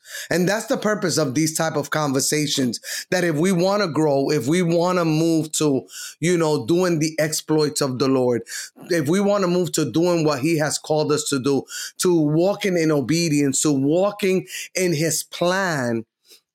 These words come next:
we have to examine ourselves because like, like the scripture said, there's things lurking around to take us back to where he freed us from. And there's no reason why we wanna go back.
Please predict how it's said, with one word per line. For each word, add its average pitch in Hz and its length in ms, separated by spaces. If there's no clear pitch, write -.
we 196 260
have 277 220
to 254 80
examine 208 460
ourselves 123 500
because 165 360
like, 156 320
like 143 340
the 147 160
scripture 190 460
said, 180 360
there's 170 360
things 226 360
lurking 180 460
around 160 560
to 160 400
take 202 320
us 127 140
back 151 580
to 196 140
where 160 480
he 185 180
freed 247 360
us 147 140
from. 110 320
And 170 300
there's 208 200
no 220 200
reason 202 420
why 170 160
we 165 140
wanna 170 300
go 160 180
back. 175 380